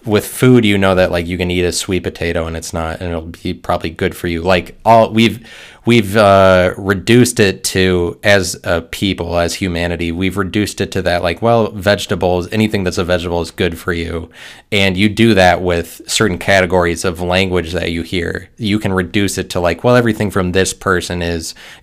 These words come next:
good for me, you know, or everything from this body or this belief is, like, good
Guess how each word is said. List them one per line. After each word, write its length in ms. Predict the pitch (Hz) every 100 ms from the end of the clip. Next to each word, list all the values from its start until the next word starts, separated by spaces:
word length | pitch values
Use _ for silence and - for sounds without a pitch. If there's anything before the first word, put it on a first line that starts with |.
| -
good 260 | 98 90
for 160 | - 90
me, 300 | 82 85 87
you 160 | 85
know, 140 | 85 87
or 120 | 87
everything 640 | 90 90 82 87 82 85 - - -
from 260 | - 104 92
this 300 | 90 87 -
body 520 | 98 82 87 85 82
or 60 | 82
this 180 | 85 -
belief 440 | 92 87 85 -
is, 180 | 82 92
like, 240 | 85 80
good 420 | - 85 82 82